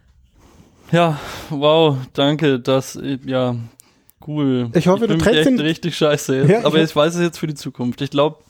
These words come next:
Speaker 1: ein, ein, ein weiteres Leben, m-, wenn mir das jetzt zehn Jahre später jemand gesagt hätte, würde ich mich noch, noch mehr scheiße fühlen. Deswegen danke dafür.
Speaker 2: Das Schöne ist, du hast jetzt das Wissen, du bist jetzt quasi in die Matrix eingetaucht.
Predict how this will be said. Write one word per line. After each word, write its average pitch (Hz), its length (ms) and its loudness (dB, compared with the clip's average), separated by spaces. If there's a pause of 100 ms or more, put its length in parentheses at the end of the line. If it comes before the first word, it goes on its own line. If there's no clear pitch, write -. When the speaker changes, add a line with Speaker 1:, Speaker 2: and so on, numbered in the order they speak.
(640)
Speaker 1:
ein, 135 340 -2
ein, 143 300 -2
ein 139 540 0
weiteres 160 420 0
Leben, 160 500 0 (720)
m-, 131 200 0 (100)
wenn 139 160 0
mir 156 80 0
das 147 120 0
jetzt 147 240 -2
zehn 160 140 0
Jahre 143 180 4
später 196 240 2
jemand 165 240 2
gesagt 156 240 -2
hätte, 151 100 -4
würde 147 120 -4
ich 147 40 -10
mich 151 120 0
noch, 147 260 0 (180)
noch 131 240 -4
mehr 139 160 2
scheiße 156 360 -2
fühlen. 139 280 -2
Deswegen 127 320 -4
danke 120 240 -6
dafür. 123 400 -8 (720)
Speaker 2:
Das 120 160 -6
Schöne 190 220 0
ist, 185 300 -4 (600)
du 208 120 4
hast 220 160 -2
jetzt 196 180 -4
das 139 160 -4
Wissen, 175 320 -2 (240)
du 156 120 -4
bist 190 180 -2
jetzt 190 140 -2
quasi 156 260 0
in 143 60 -2
die 147 60 2
Matrix 143 380 -2
eingetaucht. 139 680 -2